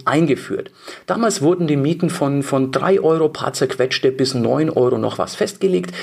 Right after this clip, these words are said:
und es mussten Mieten sogar reduziert werden. Rund fünfundneunzig Prozent, es gab gewisse Ausnahmen, aber rund fünfundneunzig Prozent der Berliner Wohnungen waren davon betroffen.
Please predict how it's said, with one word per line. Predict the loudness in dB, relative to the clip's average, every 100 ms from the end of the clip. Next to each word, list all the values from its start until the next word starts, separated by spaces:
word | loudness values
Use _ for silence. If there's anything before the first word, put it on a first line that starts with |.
| -2
und | 0
es | 2 0
mussten | 0 2 0 0 0 0 -2
Mieten | -2 2 2 0 0 0
sogar | 0 0 -2 -4 -4 -2
reduziert | 0 0 -2 -2 0 2 0 -2
werden. | -4 -6 -10 -14 -14 -2
Rund | 0 0
fünfundneunzig | 0 0 2 2 2 0 -6 -8
Prozent, | -8 -6 -2 -2 -2
es | -6 -4
gab | -4 -6 -8
gewisse | -4 0 2
Ausnahmen, | 2 2 2 4
aber | 4
rund | 2 2
fünfundneunzig | 0 0 2 2 2 -2 -4
Prozent | -4 -2 -4 -6 -10 -12 -2
der | 0
Berliner | 2 2 2 2 4 2 2
Wohnungen | 2 2 2 2 2 0
waren | -2 -4 -6 -4
davon | -4 -4 -4 -4 -4 -4
betroffen. | -4 -4 -6 -8